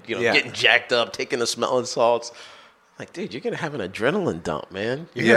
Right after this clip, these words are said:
Speaker 1: gonna, you're gonna, you're gonna drop all this energy, and you're not gonna be able to find it again.
Speaker 2: Yeah, you're, I mean, you're obviously really reflective and introspective, and can, and think about, you know, how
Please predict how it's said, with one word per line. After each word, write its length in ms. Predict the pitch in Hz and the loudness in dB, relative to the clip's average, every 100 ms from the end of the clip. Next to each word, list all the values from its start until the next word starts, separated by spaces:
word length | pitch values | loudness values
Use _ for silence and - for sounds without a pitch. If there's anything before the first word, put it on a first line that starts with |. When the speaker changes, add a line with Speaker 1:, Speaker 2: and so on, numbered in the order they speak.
| 110 | 6
Speaker 1:
gonna, 60 | 101 | 4
you're 80 | |
gonna, 200 | 170 190 113 | 2 2 0
you're 140 | 123 | -2
gonna 120 | 185 120 | -2 -2
drop 480 | - 107 120 135 | -2 6 6 6
all 120 | 143 131 | 2 2
this 200 | 117 113 | 0 0
energy, 500 | 165 151 110 104 101 - - | 0 0 -2 -4 -6 -18 -14
and 80 | 104 | -6
you're 80 | 120 | 0
not 140 | 127 | 0
gonna 120 | 127 120 | 0 2
be 60 | |
able 120 | 120 | 2
to 60 | 107 | 2
find 360 | - 123 156 160 | -2 -2 -2 -2
it 100 | 92 | -6
again. 320 | 85 80 - - | -4 -8 -8 -4
Speaker 2:
Yeah, 320 | 98 95 90 | 2 4 2
you're, 140 | 95 107 | 0 0
I 80 | 113 | 0
mean, 300 | 117 110 101 _ _ _ 90 _ | 0 -2 -10 _ _ _ -20 _
you're 160 | 113 117 | 2 8
obviously 420 | 131 110 - 110 | 8 6 2 2
really 280 | 98 113 107 | 6 6 6
reflective 680 | 92 - 113 107 117 104 95 | 4 2 4 4 4 2 4
and 80 | |
introspective, 840 | 101 95 98 - - 104 - 101 92 | 0 0 0 0 4 4 4 0 2
and 180 | 95 92 | -2 -4
can, 280 | 95 92 90 | -6 -6 -10
and 160 | 92 90 | -16 -6
think 240 | 127 110 | -4 -4
about, 520 | 98 95 90 87 85 - _ _ _ _ _ | 2 4 4 2 -2 -12 _ _ _ _ _
you 80 | 85 | -12
know, 120 | 92 - - - | -12 -14 -20 -16
how 680 | - 120 107 104 101 95 95 | -4 4 8 8 8 4 -2